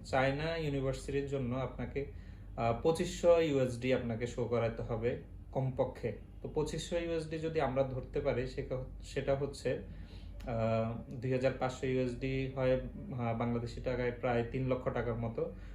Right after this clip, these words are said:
তো আপনি যদি তিন লক্ষ টাকা দেখাতে পারেন, তাহলে হচ্ছে আপনার এটা সেফ জোন থাকবে।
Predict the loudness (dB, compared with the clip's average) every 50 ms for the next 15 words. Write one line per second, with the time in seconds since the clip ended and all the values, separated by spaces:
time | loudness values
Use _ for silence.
0 | -10 -2 2 2 2 4 2 0 0 0 0 0 0 0 0 0 0 0 0 0
1 | -2 -2 0 0 0 2 2 2 2 0 0 0 0 2 4 4 2 2 0 -6
2 | -8 -6 -6 -4 -2 0 0 -2 -2 0 0 0 0 0 -2 -2 -2 -2 -2 -2
3 | -2 -2 -4 -2 -2 -2 -2 -2 -4 -6 -6 -4 -4 -4 -4 -4 -4 -4 -4